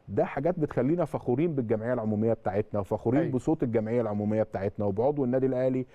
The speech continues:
Speaker 1: لما تلاقي المؤسسات نفسها بتدي لك هذا التقدير وهذا ال-، ال-، ال-، ال-،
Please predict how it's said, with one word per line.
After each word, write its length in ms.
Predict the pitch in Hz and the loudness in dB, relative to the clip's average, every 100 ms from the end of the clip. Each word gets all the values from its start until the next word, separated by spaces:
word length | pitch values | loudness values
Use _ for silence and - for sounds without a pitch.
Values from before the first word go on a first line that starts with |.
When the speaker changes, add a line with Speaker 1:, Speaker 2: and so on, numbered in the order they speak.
| - - | -20 -2
Speaker 1:
لما 280 | 104 110 110 | 0 2 0
تلاقي 360 | - 143 202 165 | 0 0 0 0
المؤسسات 640 | 135 127 - 123 170 - | -2 -4 -2 0 0 0
نفسها 420 | 131 - 156 151 | -2 0 -2 0
بتدي 360 | 127 127 107 147 | -2 -2 0 0
لك 200 | 185 - | 0 2
هذا 240 | 147 175 180 | 0 2 0
التقدير 640 | - 123 113 113 143 127 | 0 -4 -2 0 2 2
وهذا 460 | 110 135 160 139 120 - - - | 2 2 2 0 -2 -8 -20 -8
ال-، 160 | 107 113 | -6 -2
ال-، 140 | 110 110 | 0 0
ال-، 160 | 107 | 0
ال-، 220 | 107 107 | 0 0